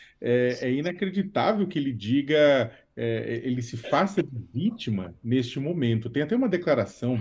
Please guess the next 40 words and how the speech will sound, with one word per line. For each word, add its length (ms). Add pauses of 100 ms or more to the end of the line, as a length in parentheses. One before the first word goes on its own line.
que 140
também 260
foi 140
destacada 600
na 100
matéria 360
do 120
uol, 340 (720)
colocando 400
o 40
seguinte: 480
"Olha 120
essa 180
guerra 300
que 80
se 120
criou 240
no 140
país, 560
essa 220
confusão 720
entre 180
os 120
poderes, 680
essa 200
guerra 300
ideológica. 840 (320)
Eu 220
não 160
pertenço 680
a 80
isso. 440
Eu 240
sou 220
um 60
cidadão 500
equilibrado 760
e 80
essa 340
conta 500